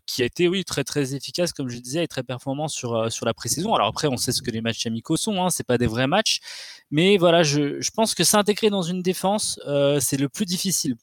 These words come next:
dans une équipe. Euh, quand t'es une recrue au milieu, quand t'es une recrue en attaque, c'est différent. Mais il y a tellement de communication en défense que c'est difficile. Et, euh, voilà, je suis pas forcément opposé à la titularisation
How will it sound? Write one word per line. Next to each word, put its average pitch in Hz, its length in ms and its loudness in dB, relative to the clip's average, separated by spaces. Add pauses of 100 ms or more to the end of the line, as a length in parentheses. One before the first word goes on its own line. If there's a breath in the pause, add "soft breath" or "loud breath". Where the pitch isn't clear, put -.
dans 131 80 -6
une 139 140 -4
équipe. 131 320 -6 (160)
Euh, 117 320 0
quand 127 100 -6
t'es - 120 -2
une 139 80 0
recrue 147 260 -2
au 147 40 0
milieu, 143 300 2
quand 143 120 -2
t'es 135 100 -2
une 135 80 -2
recrue 139 240 -4
en 135 60 0
attaque, 160 280 0
c'est - 80 -4
différent. 143 420 0
Mais 135 140 -2 (400 loud breath)
il 143 60 2
y - 20 4
a - 40 4
tellement 185 300 2
de 185 60 -2
communication 175 600 0
en 160 60 0
défense 170 500 -2 (380 soft breath)
que 139 100 -2
c'est 151 140 0
difficile. 185 680 0
Et, 139 400 2
euh, 127 580 6
voilà, 143 280 4
je 143 140 0
suis - 160 -6
pas 160 160 2
forcément 165 520 -4
opposé 175 440 2
à - 20 4
la 151 100 4
titularisation 151 880 -2